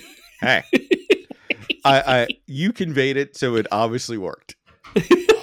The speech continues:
Speaker 1: Ah. It's called teamwork.
Speaker 2: I see what they did there.
Speaker 1: <laughs> And we get a little bit of a training montage with Courtney. We get her stopping some, some pranksters.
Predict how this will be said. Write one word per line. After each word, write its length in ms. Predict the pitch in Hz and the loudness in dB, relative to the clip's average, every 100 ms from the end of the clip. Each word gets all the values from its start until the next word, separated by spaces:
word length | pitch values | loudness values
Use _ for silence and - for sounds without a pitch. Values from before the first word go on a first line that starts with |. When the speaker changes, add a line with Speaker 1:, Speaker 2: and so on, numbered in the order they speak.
| - | 2
Speaker 1:
Ah. 960 | - - - - 95 85 78 - - 123 - - _ - | 2 0 0 -2 -2 -6 -10 -10 -10 -14 -20 -20 _ -10
It's 160 | 143 | -10
called 300 | - 147 117 | -4 -4 -4
teamwork. 540 | - 113 113 90 - - _ _ _ _ _ _ - | -8 -12 -12 -14 -16 -20 _ _ _ _ _ _ -6
Speaker 2:
I 140 | - | -6
see 140 | 110 101 | -6 -8
what 80 | - | -12
they 80 | |
did 160 | - - | -16 -14
there. 180 | - - _ _ 302 | -16 -16 _ _ -14
Speaker 1:
<laughs> 140 | 320 - _ - _ _ _ _ - - - - _ | -14 -16 _ -20 _ _ _ _ -20 -20 -20 -20 _
And 320 | 147 156 151 - | -2 -2 -2 -6
we 140 | 139 127 | -4 0
get 200 | 139 127 | -2 -2
a 20 | |
little 200 | 117 113 | -6 -4
bit 100 | 104 | -6
of 80 | 92 | -8
a 40 | |
training 280 | - 131 127 | -8 -6 -6
montage 880 | 120 113 110 101 107 104 104 98 - | -6 -6 -4 -2 0 -2 -4 -8 -16
with 140 | - | -10
Courtney. 460 | 135 143 131 120 110 | -8 -6 -6 -8 -8
We 140 | 101 | -8
get 160 | 95 90 | -10 -8
her 240 | 95 87 _ _ _ | -8 -8 _ _ _
stopping 680 | - - 123 113 123 117 104 | -12 -4 -4 -4 -8 -8 -12
some, 480 | - 107 95 82 78 | -12 -12 -12 -16 -20
some 220 | - 92 | -20 -14
pranksters. 640 | - 113 - 113 110 - | -8 -8 -8 -8 -8 -12